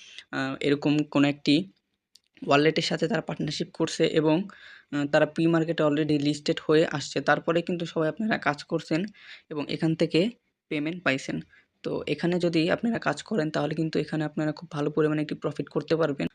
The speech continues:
আর এখন দেখাবো কীভাবে আপনারা এখান থেকে কাজ করবেন আর এই বটে জয়েন হবেন। তাহলে চলুন শুরু করা যাক।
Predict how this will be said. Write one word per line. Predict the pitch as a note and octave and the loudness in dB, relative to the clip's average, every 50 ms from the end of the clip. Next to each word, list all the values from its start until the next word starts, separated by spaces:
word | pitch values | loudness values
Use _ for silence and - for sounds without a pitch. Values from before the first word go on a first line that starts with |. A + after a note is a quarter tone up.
| - | -8
আর | - - - | -6 -6 -4
এখন | - C#3+ C#3 - E3 E3 | -4 -4 -4 -4 -2 -4
দেখাবো | E3 E3 F3+ E3+ D#3+ | -2 -2 -2 -4 -4
কীভাবে | - - D#3+ D#3+ E3 D#3+ | -2 0 2 2 2 2
আপনারা | D#3+ D#3+ E3+ D#3+ D#3 D#3 | 0 -2 -4 -2 -2 -2
এখান | E3 - - D#3+ D#3 | -2 -4 -4 -6 -4
থেকে | - D#3+ - E3 E3+ G3 G3 _ - - - _ _ | -6 -6 -6 -6 -6 -6 -10 _ -20 -20 -20 _ _
কাজ | - D#3 D3+ - | -10 -10 -10 -8
করবেন | - - D#3+ D#3 D3+ D#3 D#3 D#3+ | -2 0 2 2 4 2 0 0
আর | - - - | -2 -4 -2
এই | - D3+ C#3 C#3 C#3+ E3 E3 _ _ _ - | 0 2 2 2 2 -2 -4 _ _ _ -6
বটে | C#3 C#3+ D3 E3+ E3+ | -4 -2 0 0 0
জয়েন | D3 C#3+ C3+ - C3 | 0 0 0 0 -2
হবেন। | C3 C3+ - - - - _ _ _ _ _ _ _ _ _ - | -4 -8 -8 -10 -12 -14 _ _ _ _ _ _ _ _ _ -10
তাহলে | - - D#3+ E3 D#3+ D#3+ F#3+ G#3+ - _ _ _ _ _ _ _ | -6 -4 -4 0 0 0 0 -2 -6 _ _ _ _ _ _ _
চলুন | - D3+ D3 E3 F#3 F#3+ | -4 -2 -2 -2 -4 -6
শুরু | - - D#3+ C#3+ | -4 0 0 0
করা | - - - | 0 -2 -6
যাক। | - - - | -6 -10 -12